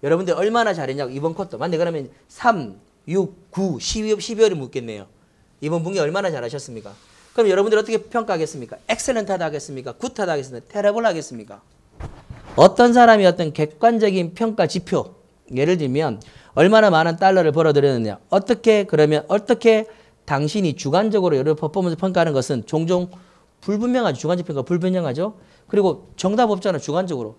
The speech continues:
주관적 평가, 주관적인 평가는 당연히 여러분들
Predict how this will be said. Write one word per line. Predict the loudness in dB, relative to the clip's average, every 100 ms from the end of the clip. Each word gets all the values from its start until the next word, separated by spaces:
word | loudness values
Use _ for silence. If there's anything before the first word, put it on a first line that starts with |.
| -6
주관적 | 0 0 0
평가, | -2 0 -2 -4
주관적인 | -8 0 2 2 0
평가는 | -2 0 0 0
당연히 | -2 -4 0
여러분들 | 0 -2 -6